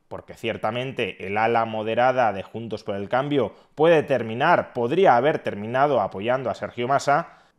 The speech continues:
pero en realidad no está corroborada por nada. Y por tanto, para poder afirmarlo con fuerza, necesitaríamos datos que lo respaldaran. Pues bien, durante los últimos días se ha publicado un análisis de transferencia de voto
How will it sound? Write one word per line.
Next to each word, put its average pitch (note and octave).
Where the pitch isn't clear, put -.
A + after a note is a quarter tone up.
pero F3+
en F3+
realidad C3
no C#3+
está B2+
corroborada A#2+
por G2+
nada. C3+
Y B2+
por F#2+
tanto, A#2+
para G#2+
poder A2+
afirmarlo B2
con A#2
fuerza, D3
necesitaríamos A2
datos A#2
que A2+
lo B2+
respaldaran. G2+
Pues B2
bien, C#3
durante G#2+
los G2+
últimos G#2+
días F#3
se -
ha F#2
publicado B2+
un B2
análisis B2
de D3+
transferencia D3
de G#2
voto D#3